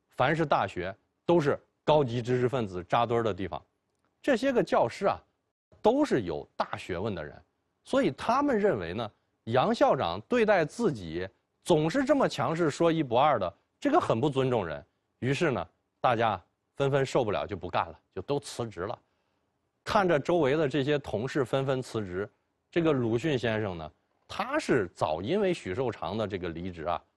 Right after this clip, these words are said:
对杨荫瑜看不顺眼了。那于是呢，他在一九二四年这年的八月份，他也说不干了，辞职了。当时呢，学生们啊，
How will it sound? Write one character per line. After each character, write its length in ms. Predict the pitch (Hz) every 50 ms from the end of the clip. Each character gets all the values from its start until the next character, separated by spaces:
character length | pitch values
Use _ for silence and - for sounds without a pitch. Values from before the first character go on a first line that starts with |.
| _ _ _ _ _ _ _ _
对 180 | - 139 117
杨 220 | 95 95 90 104 117
荫 140 | 123 127 113
瑜 280 | 87 85 90 95 92 - _ _ _ _ _ _ _ _ _ _ _ _ _ _ -
看 240 | - - 147 123 104
不 80 | 117
顺 180 | 117 - 131 110
眼 120 | 92 71
了。 180 | 71 73 71 - _ _ _ _ _ _ _ _ _ _ _
那 120 | 127 127
于 160 | 117 101 110
是 180 | 123 - 160 139
呢， 180 | 110 85 85 - _ _ _ _
他 220 | - - 156 175 185
在 180 | 170 156 117
一 160 | 104 117 135
九 120 | 120 107 85
二 180 | 78 98 110 107
四 160 | - - 120
年 240 | 95 82 80 85 85
这 160 | - 117 104
年 200 | 85 82 82 92
的 80 | 101 95
八 280 | - - 117 123 127
月 120 | 123 101 85
份， 200 | 82 80 71 - _ _ _ _ _ _ _ -
他 100 | - 143
也 440 | 120 98 87 85 85 92 98 101 - _ _ _ _ _ _
说 300 | - - 123 120 113 - -
不 80 | - 110
干 200 | 104 123 123 113
了， 120 | 101 92 - _ _
辞 140 | - 123 107
职 100 | 101 107
了。 180 | 113 113 - _ _ _ _ _ _ _ _ _ _ _ _
当 200 | - 175 185 202
时 220 | 190 - - 123 135
呢， 240 | 147 139 120 110 - _ _ _ _ _ _ _ _ _ _ -
学 240 | - - 135 147
生 140 | 147 170 165
们 120 | 160 147 113
啊， 160 | 87 80